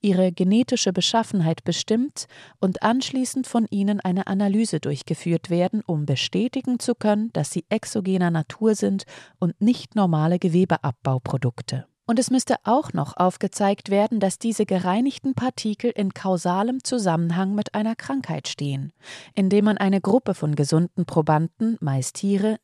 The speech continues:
diesen isolierten, gereinigten Partikeln aussetzt und dann schaut, ob die Probanden anschließend auch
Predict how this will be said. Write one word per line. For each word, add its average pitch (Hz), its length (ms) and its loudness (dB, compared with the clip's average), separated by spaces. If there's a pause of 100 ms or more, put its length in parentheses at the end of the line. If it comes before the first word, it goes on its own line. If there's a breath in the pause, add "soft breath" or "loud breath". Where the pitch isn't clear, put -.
(120)
diesen 254 380 2
isolierten, 190 720 0
gereinigten 165 680 0
Partikeln 170 640 -4
aussetzt - 680 0
und 175 200 0
dann 233 220 2
schaut, 190 440 0
ob 202 120 -4
die 226 120 -6
Probanden 185 580 -2
anschließend 208 720 -4
auch 165 180 -2